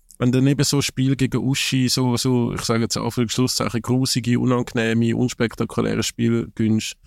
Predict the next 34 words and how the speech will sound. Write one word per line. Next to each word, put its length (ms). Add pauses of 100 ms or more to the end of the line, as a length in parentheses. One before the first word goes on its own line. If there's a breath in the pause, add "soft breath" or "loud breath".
(420 soft breath)
bist 240
du 60
dann 60
schon 200
auf 80
dem 80
Weg 240
zum 160
Meistertitel. 840
Und 540
in 180
gerade 320
so 220
Spiel 400
wie 180
gegen 220
Servette 640 (800)
haben 160
sie 120
in 40
der 80
Vergangenheit 640
dann 140
schon 180
immer, 840
äh, 40 (680)
ihre 180
P 200
S 180
auf 100
den 80
Boden 300
gebracht, 360
oder? 220